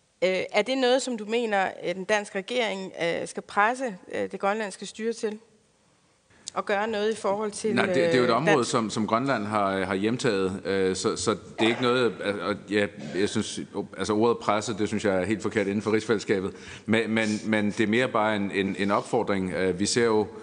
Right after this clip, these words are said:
Speaker 2: øh, rigtig mange, øh, unge grønlændere, der går i gang med, med gymnasiet i Grønland, der falder fra, fordi at det, det primært foregår på dansk. Øh, og hvis man gerne vil videre og have en, en, en, en universitetsuddannelse, så foregår det i sagens natur i, i Danmark.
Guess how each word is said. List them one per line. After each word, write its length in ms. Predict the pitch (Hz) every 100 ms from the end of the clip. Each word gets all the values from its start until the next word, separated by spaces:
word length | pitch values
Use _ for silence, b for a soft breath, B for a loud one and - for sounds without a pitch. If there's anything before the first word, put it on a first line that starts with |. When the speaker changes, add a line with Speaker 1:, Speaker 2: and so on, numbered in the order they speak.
| B B -
Speaker 2:
øh, 200 | 92 95
rigtig 220 | 110 120
mange, 520 | 101 98 113 113 -
øh, 920 | 95 95 92 90 90 87 87 85 85 76 - - - -
unge 200 | 101 110
grønlændere, 380 | 104 110 101 92
der 80 |
går 120 | 90 98
i 40 |
gang 280 | 107 104 101
med, 180 | 98 92
med 140 | 92
gymnasiet 460 | 101 98 104 107 98
i 20 |
Grønland, 400 | 90 101 104 82
der 60 |
falder 240 | 90 92 87
fra, 320 | - 104 78
fordi 480 | - 95 101 98 71
at 160 | 87
det, 200 | 98 92 - -
det 100 | -
primært 300 | - 104 95
foregår 420 | - 98 98 98 87
på 120 | 92
dansk. 420 | 101 87 - - B B B B -
Øh, 220 | 95 95
og 60 | 90
hvis 120 | 98
man 120 | 104
gerne 200 | 101 107
vil 100 | 104
videre 240 | 104 110 101
og 80 |
have 140 | 95 98
en, 160 | 98
en, 220 | 82 92 76
en, 300 | 90 90 82
en 200 | 87 95
universitetsuddannelse, 1120 | 92 92 95 95 95 117 98 98 95 87 95
så 120 | 90
foregår 400 | 85 110 104 107
det 240 | 90 90 -
i 100 | 87
sagens 320 | - 101 92
natur 380 | 92 - 101 82 B B B
i, 200 | 95 92
i 140 | 82 90
Danmark. 480 | 92 85 101 98